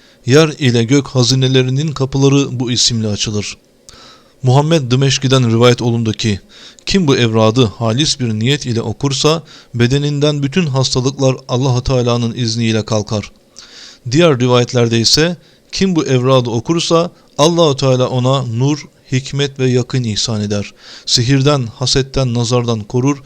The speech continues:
ve onun bütün sıkıntı ve üzüntülerini giderir. Ona izzet kapısı açılır." Bir kimse her sabah bu evradı okursa, ailesi içinde kavgası olmayıp dirlik ve sevgi içinde geçinir.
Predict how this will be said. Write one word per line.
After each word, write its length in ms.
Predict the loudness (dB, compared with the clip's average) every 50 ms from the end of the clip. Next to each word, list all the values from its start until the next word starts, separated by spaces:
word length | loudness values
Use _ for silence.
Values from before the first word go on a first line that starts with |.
| -20 -20 -20 -16 _ -8
ve 40 | -6
onun 360 | -4 -2 -2 -2 -2 -2 -2
bütün 280 | -2 -2 -2 -4 -4
sıkıntı 460 | -4 -6 -8 -8 -8 -8 -6 -4 -4 -4
ve 40 |
üzüntülerini 760 | -2 -2 -2 -2 -2 -4 -4 -4 -4 -4 -2 -2 -2 -2 -4 -4
giderir. 440 | -4 -4 -4 -4 -4 -6 -8 -10 -14 _ -6
Ona 280 | -2 0 0 0 -2 -4 -4
izzet 380 | -4 -4 -2 0 0 -2 -2 -4
kapısı 360 | -6 -8 -4 -4 -4 -4 -4
açılır." 460 | -4 -4 -6 -8 -8 -10 -12 -12 -14 _ _ _ _ -20 -20 -20 -20 -20 -16 _ 2
Bir 220 | 4 4 4 4
kimse 560 | 2 2 0 2 2 4 4 4 4 2 0 -2 0
her 180 | 2 4 4 4
sabah 360 | 4 4 4 4 2 2 2
bu 160 | 0 0 0 0
evradı 420 | 0 0 2 2 2 2 2 2
okursa, 600 | 0 0 2 2 2 2 2 2 2 2 2 0 -2 -10 -20 -20 -20 -16 _ 0
ailesi 500 | 2 2 4 4 4 4 4 4 2 2
içinde 420 | 0 0 0 2 2 2 2 2
kavgası 540 | 0 0 2 2 4 4 2 2 2 2 2
olmayıp 640 | 2 4 4 4 4 4 2 0 0 -2 -8 -2 2
dirlik 360 | 2 2 4 2 0 0 0
ve 80 | 0 0
sevgi 360 | 2 2 0 0 0 0 -2
içinde 320 | -2 -2 -2 -2 -2 -2
geçinir. 500 | -2 -2 -2 -2 -2 -2 -2 -2 -4 -6